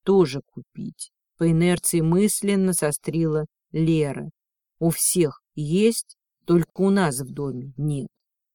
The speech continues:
Ей снова захотелось хохотать в голос, с повизгиванием до отключки ума, пока держалась. "Слушай сюда, тётя",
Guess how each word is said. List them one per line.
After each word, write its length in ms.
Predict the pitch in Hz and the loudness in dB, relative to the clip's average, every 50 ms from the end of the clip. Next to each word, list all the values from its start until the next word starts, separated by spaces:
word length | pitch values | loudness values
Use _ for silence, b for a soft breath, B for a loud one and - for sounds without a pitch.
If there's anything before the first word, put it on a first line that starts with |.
| _ _ _ _ _ _ _ _ - | _ _ _ _ _ _ _ _ -8
Ей 200 | 151 151 190 202 | -2 2 2 2
снова 440 | - - 214 214 208 196 165 160 147 | 2 2 4 4 4 4 4 2 0
захотелось 760 | 131 156 - - 165 160 156 - - 175 170 156 156 - - | 0 -2 -2 -2 -2 -2 -2 0 2 2 4 4 2 0 -2
хохотать 880 | - - 151 - - 160 147 151 _ - 190 208 233 247 240 - - _ _ _ | -8 -8 -10 -8 -4 -4 -4 -4 _ 0 2 2 4 2 2 -2 -10 _ _ _
в 220 | - 165 151 151 160 | -4 -4 -2 -2 -2
голос, 720 | 156 156 196 233 247 247 240 226 220 214 - - - - _ _ _ - | 0 2 4 4 4 6 4 4 4 2 0 -6 -8 -10 _ _ _ -6
с 160 | - - - | -4 -4 -4
повизгиванием 1400 | - - 170 170 180 160 170 202 220 233 214 185 175 160 185 196 175 185 190 185 180 180 180 175 175 170 160 | 0 2 4 4 4 4 4 4 4 4 2 2 0 0 0 0 0 2 0 2 2 2 0 0 0 0 0
до 160 | 147 160 160 | 2 2 2
отключки 800 | 165 165 _ _ - 175 170 170 160 - - - - - - 160 | 2 0 _ _ -2 0 2 2 0 0 -4 -8 -10 -6 -6 -4
ума, 640 | 147 147 156 156 151 151 156 170 190 208 220 226 226 _ _ _ _ _ _ _ _ _ _ _ _ - | -2 -2 -2 0 0 2 2 2 2 2 0 0 -2 _ _ _ _ _ _ _ _ _ _ _ _ -2
пока 380 | 165 160 - - - 185 185 170 | -2 -2 -2 -2 -2 0 0 0
держалась. 920 | 170 180 165 147 135 131 139 143 139 131 127 123 123 127 - - - _ _ _ _ _ _ _ _ _ _ _ _ _ _ _ _ _ _ - | 0 0 0 0 -2 -6 -6 -6 -4 -4 -6 -8 -10 -10 -14 -16 -18 _ _ _ _ _ _ _ _ _ _ _ _ _ _ _ _ _ _ -16
"Слушай 540 | - - - 147 151 165 156 - - 143 | -12 -8 -4 0 0 0 0 0 -4 -6
сюда, 380 | - - - 151 147 135 147 131 | -6 -4 -6 -4 -2 -2 -2 -2
тётя", 480 | - - - - 110 - - - - | -2 -4 -4 -6 -4 -6 -8 -12 -12